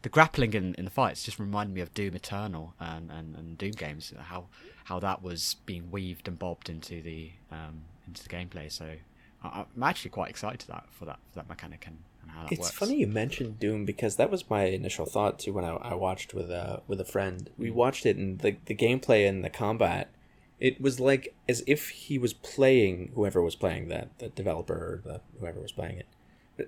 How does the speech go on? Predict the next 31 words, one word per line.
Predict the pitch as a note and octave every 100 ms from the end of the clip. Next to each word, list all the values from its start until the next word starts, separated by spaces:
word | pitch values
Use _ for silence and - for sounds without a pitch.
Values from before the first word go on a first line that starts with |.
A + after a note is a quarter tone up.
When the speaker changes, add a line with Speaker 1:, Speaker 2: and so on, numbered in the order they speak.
| -
Speaker 2:
It | C3+ -
felt | - D#3+ F3+
like | - A2+ A2+
I |
was | G2 G2+
watching | F#2 F#2+ - F#2 F2 E2+ - _ _ _ _ - _ _ _ -
a | A2+
Doom | A2+ A#2+ C3 C#3 C3+ D3+ - _ _ _ _ _ _ _ _ -
style | - - A2+ G2 F#2 F2 E2 -
gameplay | G#2 F2 D2+ - D#2 -
where | F#2 F#2+
it's | E2 F#2 - - -
fast, | - G#2+ G#2 F#2+ - - - -
you're | F#2+
running, | F#2+ G2+ G2 G2
you're | F2+
jumping, | - F#2+ F#2+ F#2+ F#2+ F#2 F2+ - _ _ _ -
you're | F#2+ F2+
not | F#2 G2 -
staying | - G#2 F#2
in | F#2
one | F2+ F2 -
spot, | - - G2 F#2+ F#2+ -
and, | F2+ G#2
and | B2 A2+
Halo's | B2+ C3 A2+ A2
never | F#2+
been | F#2 E2+
cover | - B2
based, | - E2 D#2 - -
but | G2+ -